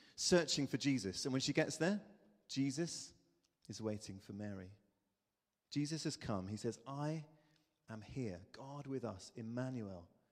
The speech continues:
and I am waiting for you." Then you fast forward right to the end of the Bible. Revelation three, chapter, uh, Revelation three twenty, Jesus says, "Behold, I stand at the door and knock.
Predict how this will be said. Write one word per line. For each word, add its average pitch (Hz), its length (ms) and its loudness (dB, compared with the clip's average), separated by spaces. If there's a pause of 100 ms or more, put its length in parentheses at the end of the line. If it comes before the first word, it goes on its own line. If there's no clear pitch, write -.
(300)
and 107 80 -6
I 117 120 -2
am 110 120 -2
waiting 107 500 -4 (480)
for 113 80 -4
you." 90 200 -4 (2250)
Then 147 120 2
you 175 100 0
fast - 380 -4
forward 131 240 2
right 139 320 0
to - 80 -8
the 139 100 2
end 117 200 2
of 101 60 -2
the 104 60 -2
Bible. 98 380 -2 (640)
Revelation 143 480 2
three, 101 340 -2
chapter, - 640 -6
uh, 120 60 -6 (240)
Revelation 151 380 6
three 104 360 2
twenty, 127 640 0
Jesus 143 320 2
says, 107 220 -2
"Behold, 107 680 0
I 107 140 -6
stand 135 720 -2
at 113 100 -6
the 104 100 -8
door 117 480 -2
and 101 320 -8
knock. 98 220 -8